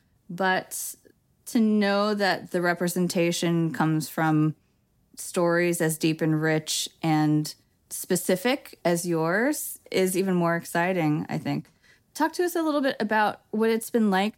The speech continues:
to see these characters jump off, first of all, out of your imagination, out of your lived life, onto the page and now onto the screen. Has it been hard to entrust others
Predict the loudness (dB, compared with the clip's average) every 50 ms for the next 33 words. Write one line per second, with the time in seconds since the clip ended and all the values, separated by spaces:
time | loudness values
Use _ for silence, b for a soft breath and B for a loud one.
0 | _ -6 -2 -2 -2 -2 -2 -2 0 0 2 2 2 0 0 -2 -4 -4 -2 0
1 | 0 0 -2 -2 -2 -2 0 0 0 -2 -4 -4 -4 -4 -2 0 0 0 0 -2
2 | -6 -18 -20 -20 -20 _ _ _ -4 -4 -2 -2 -2 -2 -2 0 0 2 2 2
3 | 2 0 -4 -2 -2 -2 0 0 0 0 0 0 -2 -2 -2 -2 0 0 0 -2
4 | -2 -4 -4 -4 -4 -4 -4 -2 0 0 2 0 -2 -4 -2 -2 -2 0 0 0
5 | 0 0 0 0 0 0 0 0 -2 -4 -4 -2 0 2 2 0 0 -2 -6 -10
6 | -20 _ _ _ _ _ _ 0 2 2 2 2 0 0 0 0 -2 -2 0 0
7 | 0 2 2 0 -2 -4 -6 -4 -4 -2 0 0 0 2 2 2 0 0 0 0
8 | -2 -2 -2 -4 -4 -4 -2 -4 -6 -4 -2 0 0 2 2 2 2 2 0 0
9 | 0 -2 -2 0 -2 -4 0 0 2 2 4 2 2 0 -2 _ _ _ _ _
10 | _ _ -14 -4 -2 0 2 2 0 0 -2 -2 -2 0 0 -2 -2 -2 -2 -2
11 | -2 -2 -4 -10 -12 -8 -2 0 0 0 2 0 0 0 -2 -4